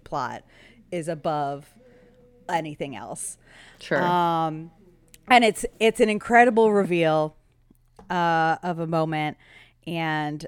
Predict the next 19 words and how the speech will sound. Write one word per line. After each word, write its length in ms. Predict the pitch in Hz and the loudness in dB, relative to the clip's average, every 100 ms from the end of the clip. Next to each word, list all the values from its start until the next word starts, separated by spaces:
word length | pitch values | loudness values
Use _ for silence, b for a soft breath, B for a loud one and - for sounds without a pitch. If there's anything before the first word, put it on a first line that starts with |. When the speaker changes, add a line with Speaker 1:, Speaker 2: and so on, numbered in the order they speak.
| - | -8
Speaker 1:
uh, 260 | 165 151 135 | -4 -2 -4
shook 260 | - 208 - | -6 -6 -4
up 140 | 175 | -6
the 80 | 175 | -8
show. 400 | - 147 147 147 | -6 -4 -2 -2
There 200 | 202 240 | 2 2
had 420 | 233 196 269 269 247 | 2 0 0 0 -2
been 200 | 277 240 | -2 -2
other 300 | 214 196 185 | -4 -6 -10
queer 540 | - 262 294 285 269 | -12 -8 -6 -6 -8
people 420 | 269 226 208 190 | -12 -14 -10 -8
involved 500 | 185 180 185 196 190 | -6 -6 -6 -6 -6
in 100 | 180 | -12
the 60 | 170 | -12
show. 520 | - 247 202 175 175 | -8 -4 -2 -2 -4
There's 240 | 170 170 165 | -4 -8 -8
another 260 | 175 170 165 | -10 -10 -10
queer 240 | - 170 | -12 -10
relationship, 680 | 170 180 196 190 - 160 | -8 -8 -10 -14 -10 -10